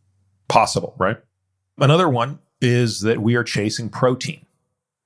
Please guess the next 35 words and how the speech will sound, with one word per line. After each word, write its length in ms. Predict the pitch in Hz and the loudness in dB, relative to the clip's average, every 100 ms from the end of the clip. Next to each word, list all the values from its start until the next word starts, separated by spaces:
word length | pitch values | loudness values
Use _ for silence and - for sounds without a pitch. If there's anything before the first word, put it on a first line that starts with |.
| _ _ _ | _ _ _
right? 220 | 104 90 - | 2 2 2
We're 220 | 107 98 | 2 2
hardwired 1120 | - - 120 131 127 95 98 92 92 95 90 _ - | -4 -2 2 2 2 0 0 0 -4 -6 -10 _ -8
to 100 | 101 | -2
get 160 | 98 | 0
a 60 | 95 | 0
certain 300 | - 120 120 | 0 -2 0
amount 180 | 98 92 | -2 -2
of 80 | |
protein 540 | - 143 147 - 110 92 | 0 2 2 0 -6 -6
in, 320 | 87 90 107 _ _ _ _ - | -8 -10 -12 _ _ _ _ -2
and 160 | 127 | 0
we 60 | 120 | 2
have 100 | 107 | 2
less 160 | 104 - | 0 -4
protein 580 | - 202 170 - 104 | -4 0 0 0 -2
density 640 | 90 90 85 - 90 87 107 | -2 -2 -2 -4 -2 -4 -2
in 120 | 104 | 0
our 100 | 95 | 0
food 380 | 92 - 92 90 | 0 -2 -2 -2
today, 580 | - 85 76 73 92 131 - - - - - | -6 -4 -2 -2 -2 -4 -10 -20 -20 -14 -2
and 220 | 117 110 | 0 2
therefore 640 | 117 110 - 104 98 95 95 | 2 0 0 0 0 -2 -2
we're 100 | 107 | -2
just 220 | 107 104 | -2 -4
chasing 460 | - 113 107 107 98 | -2 -2 0 -4 -4
more 200 | 98 98 | -2 -2
calories 560 | - 139 135 95 90 - | 0 0 0 0 -4 -4
to 80 | |
get 180 | 101 95 | -2 -2
the 80 | 95 | -2
same 200 | - 95 | -4 -2
amount 200 | 85 80 | -2 -2
of 80 | 82 | -2
protein. 380 | 85 76 - | -2 -2 -6